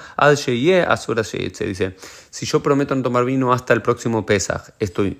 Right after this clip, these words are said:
esto inclu-, hasta Pesach sería hasta la víspera de Pesach". Dice, eh, hasta, a, a, perdón, "hasta que llegue Pesach sería hasta la víspera de Pesach". Dice,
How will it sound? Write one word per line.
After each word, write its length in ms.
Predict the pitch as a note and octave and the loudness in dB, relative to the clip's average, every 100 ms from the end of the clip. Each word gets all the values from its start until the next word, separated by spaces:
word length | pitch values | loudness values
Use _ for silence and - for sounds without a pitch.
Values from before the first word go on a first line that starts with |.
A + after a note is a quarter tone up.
| - | -10
esto 440 | G2+ - - - - | -10 -10 -10 -10 -4
inclu-, 440 | G#2 F2+ C3+ - | -4 4 4 4
hasta 380 | - A#2+ - A#2 | 2 0 0 2
Pesach 500 | E3+ A3+ - D3+ - - - | 4 4 6 4 2 -12 -20
sería 380 | - - A#2 C#3 | -8 -2 4 4
hasta 260 | - C3 B2 | 4 2 4
la 80 | A#2+ | 4
víspera 360 | A#2+ - F#2 | 2 0 -4
de 40 | F2+ | -4
Pesach". 340 | - - F#2 | -6 -10 -8
Dice, 300 | G#2+ G#2 F#2+ - - - - | -2 0 -2 -4 -20 -20 -4
eh, 340 | G#2+ G2 - - _ _ - | 0 0 0 -8 _ _ -2
hasta, 320 | G#2+ A2 - | 2 2 4
a, 80 | G#2+ | 2
a, 260 | - A2+ - | 4 2 4
perdón, 300 | A2+ A2 F#2 | 6 6 4
"hasta 240 | G2 G#2 | -2 -4
que 60 | G2+ | -2
llegue 300 | - G3 F#3 | 2 4 4
Pesach 400 | C3 A#2 A#2 C3 | 2 4 2 2
sería 260 | - G#2+ | -2 -4
hasta 120 | A2 G#2 | -2 0
la 60 | |
víspera 300 | G#2+ F#2+ G2+ | 0 -2 -2
de 80 | F#2+ | -2
Pesach". 280 | F#2+ G#2 F#2+ | -4 -10 -10
Dice, 360 | G2+ G#2 A2+ | -8 -4 -4